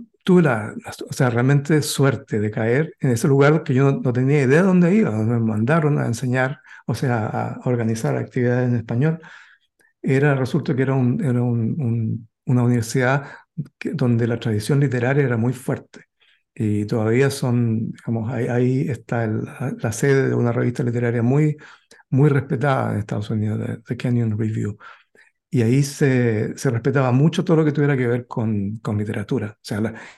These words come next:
en otros lugares, qué sé yo, los, los que quieren estudiar ciencia o medicina o leyes son los que, los que campean, los más capos. En cambio, en esta universidad,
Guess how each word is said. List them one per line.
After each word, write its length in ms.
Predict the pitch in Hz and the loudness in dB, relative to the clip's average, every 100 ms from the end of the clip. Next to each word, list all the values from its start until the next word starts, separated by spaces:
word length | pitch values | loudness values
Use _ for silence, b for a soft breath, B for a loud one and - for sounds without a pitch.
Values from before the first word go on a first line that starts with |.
| B - | B -4
en 140 | 127 | 0
otros 180 | 131 151 | 0 2
lugares, 680 | 156 139 135 139 147 - 262 | 4 4 4 4 2 -2 -6
qué 80 | - | -8
sé 140 | - | -4
yo, 140 | 117 113 | 0 2
los, 260 | 110 110 - _ | 0 -4 -10 _
los 180 | 117 107 | -4 -4
que 240 | - 107 | -6 -4
quieren 220 | 107 127 | 0 2
estudiar 520 | 120 - 123 120 120 120 | 0 0 0 2 0 -2
ciencia 800 | - 139 143 131 123 120 113 | 0 4 4 2 0 0 2
o 100 | 110 | 2
medicina 760 | 110 113 107 160 156 135 123 110 | 2 0 0 2 2 4 2 0
o 180 | 110 110 B B - | -2 -8 B B -2
leyes 440 | 135 139 143 143 | 4 6 6 4
son 220 | 120 123 120 | 2 0 0
los 160 | 117 | -2
que, 520 | - 110 107 110 117 b b b - | -4 -2 -2 -4 -8 b b b -6
los 100 | 113 | -2
que 140 | 117 | -2
campean, 560 | 113 107 - 139 120 107 | -2 -2 0 2 2 0
los 100 | 113 | -2
más 160 | 113 - | -4 -4
capos. 260 | 120 104 | -4 -2
En 80 | 107 | -2
cambio, 220 | 117 117 | -2 0
en 60 | 117 | 0
esta 140 | 120 | 2
universidad, 500 | 151 147 139 143 160 | 4 4 2 2 2